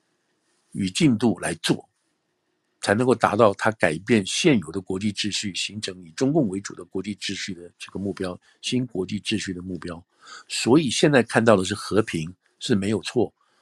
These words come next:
啊，和平，和平，不要打架，不要战争，我们没有问题。是这样子的，如果大家现在觉得这就是所谓的和平的来临，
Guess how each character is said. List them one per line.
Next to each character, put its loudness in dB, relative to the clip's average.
啊， -4
和 -2
平， -4
和 0
平， 0
不 -2
要 2
打 -4
架， 0
不 -4
要 0
战 -2
争， 0
我 -2
们 0
没 2
有 2
问 6
题。 -8
是 0
这 4
样 6
子 -6
的， -16
如 6
果 6
大 4
家 6
现 2
在 6
觉 2
得 2
这 4
就 4
是 0
所 -2
谓 0
的 -2
和 0
平 -6
的 -6
来 -6
临， -4